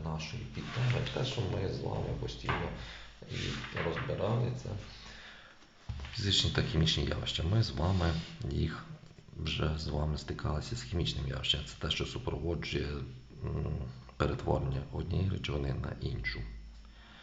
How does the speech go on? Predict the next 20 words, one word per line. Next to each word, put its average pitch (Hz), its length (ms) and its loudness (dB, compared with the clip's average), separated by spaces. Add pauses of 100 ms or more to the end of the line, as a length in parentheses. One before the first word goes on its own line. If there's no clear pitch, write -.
(320)
Е, 76 240 0
також 87 280 2
ми 80 120 4
познайомилися 78 520 2
з - 80 -6
фізичними 67 540 0
явищами. 117 540 4 (180)
Фізичні 101 360 2
явища, 95 320 4
наприклад, 71 440 0
проходження - 480 0
електричного 65 640 0
струму. 65 600 0 (2500)
Наприклад, 78 380 0 (540)
е, 73 380 0
електричний 80 520 2
дріт, 65 360 0 (440)
мідний 85 380 6
дріт. - 300 -2 (760)
Наприклад, - 520 0